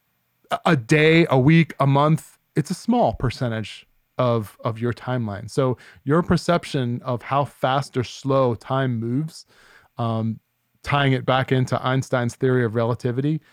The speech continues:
is very much relative to, to how long you've been on this planet. So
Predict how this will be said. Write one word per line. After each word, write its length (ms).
is 120
very 340
much 280
relative 560
to, 440
to 320
how 140
long 260
you've 220
been 120
on 160
this 120
planet. 500
So 320